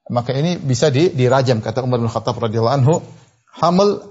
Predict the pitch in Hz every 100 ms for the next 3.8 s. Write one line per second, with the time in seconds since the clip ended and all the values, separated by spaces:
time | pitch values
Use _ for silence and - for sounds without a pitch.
0 | 127 123 151 170 196 190 143 143 185 -
1 | - 139 131 135 131 117 98 85 - 107
2 | 160 190 - _ _ _ - 117 117 113
3 | 113 110 110 110 113 113 117 117